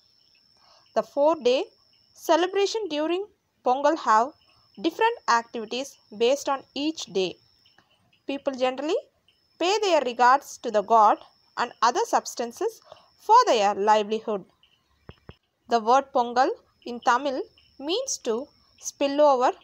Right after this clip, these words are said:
or to overflow. A mixture of rice, janggery, milk, et cetera are cooked and allowed to spill outside the pot. As a custom,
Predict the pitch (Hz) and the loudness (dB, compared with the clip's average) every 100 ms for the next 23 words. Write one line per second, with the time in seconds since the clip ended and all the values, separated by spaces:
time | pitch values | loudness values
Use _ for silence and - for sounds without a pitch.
0 | _ _ _ _ - 523 - 233 294 - | _ _ _ _ 4 4 2 -2 -2 -6
1 | - 208 214 220 233 214 - _ _ _ | -2 0 -2 -6 -2 -2 -2 _ _ _
2 | _ - 240 277 - 381 392 - _ - | _ -4 -4 -6 -2 2 2 0 _ 0
3 | 214 226 392 - - - - 202 226 233 | 2 2 0 -4 -20 -20 -10 -4 -2 -2
4 | 214 226 381 - _ _ 233 269 294 403 | -6 -4 -4 -8 _ _ -8 -2 0 0
5 | - _ _ - 247 - 381 - 240 233 | -6 _ _ -4 -4 -2 -4 0 4 4
6 | 302 _ _ - 240 247 - 480 453 - | 2 _ _ 0 0 0 0 2 2 -6
7 | - 220 - 226 320 453 427 339 - 254 | -4 -4 2 2 4 2 0 -6 -4 -4
8 | 262 - _ _ - 277 349 453 392 214 | -4 -10 _ _ 2 2 2 -2 0 2
9 | 220 370 _ _ 220 151 - - _ _ | 0 0 _ _ 2 2 -2 -20 _ _
10 | - _ - 294 311 285 294 - 330 277 | -20 _ -2 0 0 0 0 0 -2 -2